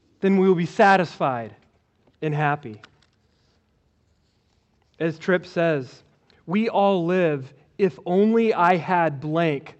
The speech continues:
lives." And whatever sits on the other side of your "if only" is your treasure. That's it. That's what you treasure.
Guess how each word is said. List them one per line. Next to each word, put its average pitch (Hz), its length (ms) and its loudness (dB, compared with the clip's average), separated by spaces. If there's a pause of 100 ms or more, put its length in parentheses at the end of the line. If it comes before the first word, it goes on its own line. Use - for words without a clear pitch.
(140)
lives." 127 640 -10 (2500)
And 160 180 -4
whatever 185 400 -2
sits - 840 -6
on 160 180 -4
the 147 220 -8
other 160 260 -4
side 160 640 -6 (440)
of 147 180 -8
your 165 420 -6 (120)
"if 160 200 -6
only" 131 500 -8 (2000)
is 127 120 -14
your 117 100 -18
treasure. 104 420 -18 (840)
That's 123 200 -20
it. 123 140 -16 (920)
That's 127 400 -12
what 123 160 -14
you 120 100 -20
treasure. 110 460 -18